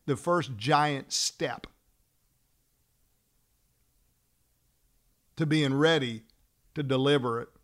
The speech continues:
with the audacity to ask for full value. 'Cause you've already done the hard work of establishing the principle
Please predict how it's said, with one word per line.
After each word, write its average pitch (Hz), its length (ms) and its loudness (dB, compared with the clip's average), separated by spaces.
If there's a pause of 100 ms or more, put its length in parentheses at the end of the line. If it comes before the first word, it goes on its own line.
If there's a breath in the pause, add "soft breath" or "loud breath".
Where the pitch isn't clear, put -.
(120)
with 127 120 -4
the 123 120 -2
audacity 127 640 -2
to 123 80 -6
ask 123 320 -2
for 135 120 -10
full 127 280 -4
value. 104 380 -4 (800)
'Cause 123 160 -6
you've 131 100 0
already 180 440 10
done 143 260 2
the 131 80 2
hard 135 260 4
work 135 220 0
of 135 80 -8
establishing 135 760 -4 (300 soft breath)
the 135 100 -4
principle 131 1160 2